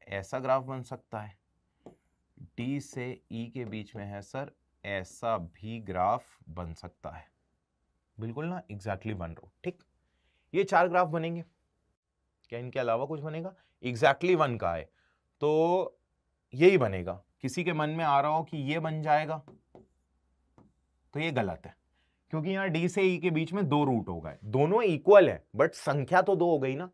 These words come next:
इसलिए गलत हो गया। तो ये तो गलत है। तो यही चार ग्राफ बनेंगे, आपके भी यही चार बनने चाहिए, देख लेना, ठीक है ना? ठीक है, चलो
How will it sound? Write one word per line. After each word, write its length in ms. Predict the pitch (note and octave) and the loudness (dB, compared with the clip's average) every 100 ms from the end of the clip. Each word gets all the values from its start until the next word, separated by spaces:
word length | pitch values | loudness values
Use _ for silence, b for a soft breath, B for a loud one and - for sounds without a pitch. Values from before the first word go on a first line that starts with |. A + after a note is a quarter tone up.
| _ | _
इसलिए 300 | C#3 D3 D#3+ | -12 0 0
गलत 260 | A#2 F#2+ F2 | 2 -2 -4
हो 80 | D2 | -12
गया। 280 | - _ b b b b b b b _ - | -18 _ b b b b b b b _ -4
तो 60 | |
ये 100 | C3+ | -4
तो 120 | A#2 | -2
गलत 280 | B2+ E2+ D2+ - | -6 -6 -10 -18
है। 80 | _ _ _ _ _ _ _ - | _ _ _ _ _ _ _ -12
तो 80 | D3+ | -6
यही 240 | D#3 F3 | 0 0
चार 240 | F3+ D#3 | 8 8
ग्राफ 280 | D3+ D3+ D3 | 12 12 12
बनेंगे, 320 | A#2+ A#2+ C#3+ | 8 0 2
आपके 460 | E3+ B2+ C#3 - C#3 | 6 12 12 10 -4
भी 240 | C3 F3 | 0 0
यही 160 | D#3 C3+ | 0 -2
चार 260 | B2+ C3+ A#2+ | 2 2 2
बनने 440 | G#2+ G#2 A2 A#2+ | -4 -4 -4 -6
चाहिए, 380 | C3+ C#3 F3 G3+ - | -6 -6 -6 -8 -14
देख 380 | G#2 A2 F#2+ | -6 -6 -6
लेना, 240 | F2 F2 E2+ _ _ _ _ _ _ _ _ _ - | -10 -12 -14 _ _ _ _ _ _ _ _ _ -12
ठीक 140 | C3 | -6
है 60 | F3 | -6
ना? 140 | A#3 - _ _ _ _ _ _ _ _ _ _ _ _ _ _ _ _ | -6 -10 _ _ _ _ _ _ _ _ _ _ _ _ _ _ _ _
ठीक 180 | E2+ - | -20 -20
है, 60 | _ _ _ | _ _ _
चलो 240 | E2+ - | -20 -20